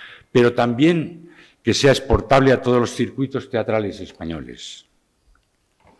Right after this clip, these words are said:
En nuestra obra no hay sesudas explicaciones físicas, pero sí un encuentro con el títere de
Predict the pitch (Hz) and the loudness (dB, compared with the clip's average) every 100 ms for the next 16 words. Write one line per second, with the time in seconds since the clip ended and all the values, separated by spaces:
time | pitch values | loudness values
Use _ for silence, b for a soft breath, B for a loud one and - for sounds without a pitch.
0 | _ B B B B B B B B B | _ B B B B B B B B B
1 | B _ _ _ 113 117 107 - 113 151 | B _ _ _ 0 2 2 2 4 6
2 | 151 156 - - - - 127 151 156 139 | 4 2 0 -12 -16 -4 2 2 2 0
3 | - 160 165 135 139 - 135 135 117 147 | 0 2 2 2 -2 -6 -4 -2 0 0
4 | 143 - - 160 - - 92 - - - | 0 -4 -8 -6 -8 -12 -14 -14 -16 -18
5 | _ _ _ _ b b b b b - | _ _ _ _ b b b b b -2
6 | 110 107 - 143 135 120 139 139 127 131 | 2 2 4 6 6 4 2 2 2 0
7 | 131 - - _ _ - 101 104 92 131 | -2 -6 -20 _ _ -6 -4 -4 -4 -4
8 | 123 117 107 101 98 - - | 0 2 2 2 0 -4 -20